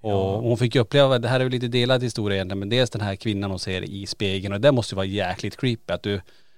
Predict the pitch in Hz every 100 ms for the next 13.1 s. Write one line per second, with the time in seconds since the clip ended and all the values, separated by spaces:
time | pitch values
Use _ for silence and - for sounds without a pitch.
0 | - - 113 - 139 147 131 110 107 104
1 | 107 92 - 104 95 95 120 135 123 -
2 | - - 101 101 98 113 - 104 107 101
3 | 104 101 104 95 87 82 82 98 107 117
4 | 101 98 95 - 95 - 92 87 90 87
5 | - 101 - 123 90 - - 131 151 110
6 | 101 98 101 - 107 - - - - 120
7 | 123 131 135 127 123 113 - 110 107 107
8 | 110 107 110 113 107 117 110 - 110 113
9 | - 104 - - 135 147 123 92 - 95
10 | 101 - - 117 85 110 - 110 110 147
11 | 113 101 107 101 110 110 160 113 104 104
12 | 110 110 - 147 151 - 98 - 101 98